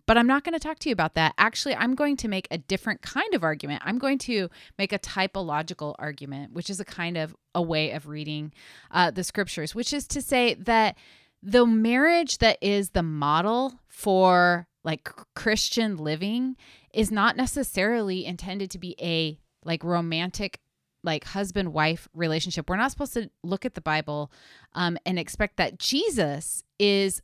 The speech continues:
like, the divine bridegroom, and we are supposed to be his bride. So when the,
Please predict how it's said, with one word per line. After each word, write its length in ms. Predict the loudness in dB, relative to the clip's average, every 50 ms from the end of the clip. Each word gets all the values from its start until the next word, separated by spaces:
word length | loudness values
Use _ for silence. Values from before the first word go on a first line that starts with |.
| _ _
like, 320 | -2 0 0 0 -2 -6 -16 _ _
the 380 | -12 -8 -4 -4 -4 -4 -4 -6 -6
divine 600 | -6 -6 -4 -2 -2 0 0 0 0 -2 -4 -6 -10 -12 -8
bridegroom, 880 | -2 -2 0 0 0 -4 -6 -10 -8 -6 -4 -4 -4 -6 -6 -8 -10 -14 _ _ _ _ _ _ _ _
and 500 | -2 0 2 2 2 2 2 -2 -4 -8 -12 -14 _
we 400 | -12 -10 -4 -2 0 2 2 4
are 140 | 4 2 2
supposed 540 | 2 2 8 8 8 8 8 2 -4 -6 -8
to 80 | -10 -10
be 420 | -8 -8 -8 -6 -6 -6 -8 -10 _ _ _ _ _ _ _
his 260 | -6 -6 -6 -6 -6
bride. 480 | -8 -6 0 2 4 4 4 2 0
So 140 | 0 -2 0
when 180 | 0 0 0 2
the, 160 | 0 0 0